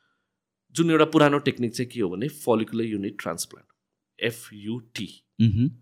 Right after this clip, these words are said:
Speaker 1: यो चाहिँ एउटा पुरानो, यसमा चाहिँ के हुन्छ भने झिक्ने पार्ट अलिकति गाह्रो हुन्थ्यो। त्यो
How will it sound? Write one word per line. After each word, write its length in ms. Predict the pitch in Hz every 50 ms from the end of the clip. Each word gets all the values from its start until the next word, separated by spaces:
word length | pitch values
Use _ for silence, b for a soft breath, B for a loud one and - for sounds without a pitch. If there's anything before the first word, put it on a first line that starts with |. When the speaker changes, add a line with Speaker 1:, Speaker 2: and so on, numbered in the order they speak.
| _ _ _ -
Speaker 1:
यो 80 | 156
चाहिँ 120 | 170 175 196
एउटा 120 | 165 151
पुरानो, 320 | 147 - 127 110 95 98 92 -
यसमा 240 | 156 160 - 202 208
चाहिँ 200 | 208 - 214 190
के 140 | - 226 208
हुन्छ 120 | 156 135
भने 100 | 175 190
झिक्ने 480 | 156 110 117 110 - - 214 190 190 185
पार्ट 340 | 190 - 180 175 190 180 101
अलिकति 380 | 147 180 175 160 156 151 147
गाह्रो 280 | 127 117 92 90 90 82
हुन्थ्यो। 240 | 73 76 - 143 160 - B B B B B B B B
त्यो 100 | - 185